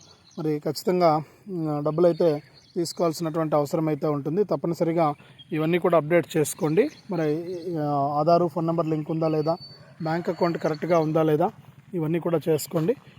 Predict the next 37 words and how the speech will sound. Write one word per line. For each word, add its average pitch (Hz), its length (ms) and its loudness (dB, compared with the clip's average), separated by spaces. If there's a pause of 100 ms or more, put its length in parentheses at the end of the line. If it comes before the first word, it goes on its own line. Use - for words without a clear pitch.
(100)
ఇవన్నీ 170 240 -2
కూడా 185 240 2
చేసుకుంటేనే 175 560 0
మీకు 165 200 -4
డబ్బులు 151 240 0
అయితే 156 180 0
వస్తాయి, 151 300 0
లేకపోతే 156 380 -2
మీకు 156 180 -2
డబ్బులు 147 240 0
అయితే 151 160 -2
రావన్నమాట. 143 540 -2 (420)
మరి 160 180 -6
చాలామంది 175 440 0
రైతులు 165 320 0
తెలుసుకోలేక 160 580 -2
ఇబ్బంది 160 280 -2
పడుతూ 147 300 -2
ఉన్నారు. 147 280 -2 (380)
మరి 160 120 -8
తెలుసుకోలేక 160 600 -2
ఇబ్బంది 165 260 0
ప-, 156 80 -6 (500)
మరి 165 160 0
చాలామంది 185 440 6
రైతులైతే 170 460 8
ఇట్లా 170 240 4 (200)
ఈ 170 80 2
అప్‌డేట్స్ 156 380 2
అన్ని 180 120 2
కూడా 165 220 2
తెలుసుకోలేక, 156 580 2
డబ్బులు 151 300 4
పొందలేక 151 440 2 (680)
ఇబ్బంది 170 280 0
పడుతూ 151 280 4
ఉన్నారు. 147 280 6